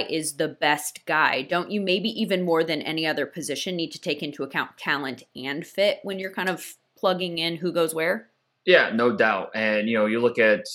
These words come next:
Speaker 2: uh, you know, Dallas, for example, you know, with Dan Quinn coming in as defensive coordinator,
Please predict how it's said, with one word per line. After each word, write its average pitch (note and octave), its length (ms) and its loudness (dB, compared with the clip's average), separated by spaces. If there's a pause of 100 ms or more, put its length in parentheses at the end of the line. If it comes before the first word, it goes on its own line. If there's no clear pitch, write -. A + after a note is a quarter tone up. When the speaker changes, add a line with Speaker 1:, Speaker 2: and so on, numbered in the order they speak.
(180)
Speaker 2:
uh, G2+ 440 2
you A2 60 -2
know, G2 100 2
Dallas, G#2 400 2
for F#2+ 120 -2
example, F2 580 -6
you G2 80 -6
know, F#2 60 -4
with F#2+ 100 -6
Dan G#2+ 220 0
Quinn A2 260 -2
coming G2+ 240 -2
in F#2+ 100 -2
as F#2 120 -4
defensive G2+ 360 -4
coordinator, F#2+ 600 -2